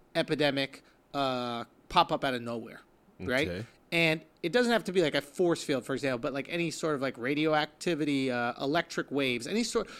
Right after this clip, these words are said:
Speaker 1: sort of, like, electromagnetic waves that were being dispersed around the Earth for whatever reason, right? Let's say they're putting down, like, electric wiring for phone cables and that kind of stuff. So, uh, Spanish flu was nineteen eighteen, right?
Speaker 2: Yeah.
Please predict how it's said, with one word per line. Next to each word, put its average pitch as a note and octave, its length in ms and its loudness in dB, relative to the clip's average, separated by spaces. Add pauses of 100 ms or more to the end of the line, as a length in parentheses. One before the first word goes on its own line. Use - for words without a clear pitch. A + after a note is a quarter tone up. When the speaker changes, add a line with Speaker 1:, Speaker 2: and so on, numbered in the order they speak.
Speaker 1:
sort A3 180 6
of, D#3+ 80 4
like, D#3+ 180 0
electromagnetic D#3 1160 2
waves C#3+ 540 2
that C3+ 120 0
were B2+ 80 -2
being C#3+ 260 -2
dispersed - 480 -6
around C3+ 220 -2
the C3 80 -8
Earth D3 300 -2
for C#3+ 100 -2
whatever C#3 320 0
reason, A#2 320 -2
right? B2 220 -2 (180)
Let's D#3+ 140 0
say E3+ 80 4
they're D#3 80 4
putting E3+ 240 2
down, E3 200 4
like, D#3+ 200 2
electric D#3+ 480 0
wiring D#3+ 260 4
for D#3 160 -6
phone F3+ 260 0
cables A#2 440 -6
and C3+ 80 -2
that C3+ 120 0
kind A#2+ 120 -10
of - 60 -12
stuff. - 180 -14 (340)
So, E3+ 380 6
uh, C#3+ 440 2
Spanish G#3 460 0
flu G3 260 6
was C3+ 140 4
nineteen D#3 480 0
eighteen, C3+ 480 -4
right? C3+ 320 -2
Speaker 2:
Yeah. F2+ 200 -6